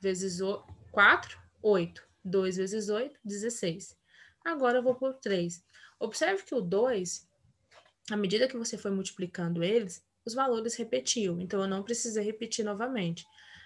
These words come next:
Agora, no três, vai ter sempre valores diferentes, porque três vezes um é três, três vezes dois é seis, três vezes quatro, doze, três vezes oito, vinte e quatro,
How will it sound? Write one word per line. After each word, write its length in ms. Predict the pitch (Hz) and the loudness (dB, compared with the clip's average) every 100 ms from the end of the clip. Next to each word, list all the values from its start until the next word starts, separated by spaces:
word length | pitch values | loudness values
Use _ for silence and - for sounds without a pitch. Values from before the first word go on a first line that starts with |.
| - - | -20 -8
Agora, 320 | - 240 247 | -2 4 4
no 160 | 269 330 | 2 -2
três, 560 | - 233 269 254 - 226 | 2 2 4 0 -6 -10
vai 200 | 208 220 | -6 0
ter 140 | 240 | 0
sempre 340 | - 220 220 | 0 -2 -2
valores 400 | 233 240 226 214 | 2 4 4 2
diferentes, 680 | 208 - 262 240 175 170 - - | -6 -4 -2 0 -2 -4 -10 -8
porque 320 | 185 180 175 | -8 -6 -8
três 300 | - 170 170 | -2 -2 0
vezes 300 | 170 170 165 | -2 -2 -4
um 120 | 160 | -4
é 60 | 160 | -4
três, 500 | 190 208 381 - _ _ - _ _ | 2 2 2 -2 _ _ -20 _ _
três 260 | - 202 185 | 4 6 6
vezes 280 | 185 175 170 | 4 2 2
dois 240 | 165 160 | 0 0
é 60 | 185 | -2
seis, 580 | - 220 247 370 - - _ _ - | -2 0 0 -2 -6 -10 _ _ -10
três 280 | 196 202 196 | -2 0 2
vezes 260 | 190 180 - | 0 -4 -8
quatro, 480 | - 170 160 - - _ 190 | -2 -2 -2 -10 -20 _ -2
doze, 500 | 185 208 294 294 - _ _ _ _ _ - | 2 2 2 -4 -16 _ _ _ _ _ 4
três 280 | 220 220 | 6 6
vezes 360 | 196 196 196 180 | 4 0 -2 0
oito, 260 | 170 165 180 | 0 0 -4
vinte 220 | 196 - | -4 -2
e 40 | |
quatro, 420 | 240 226 392 - | 0 0 0 -10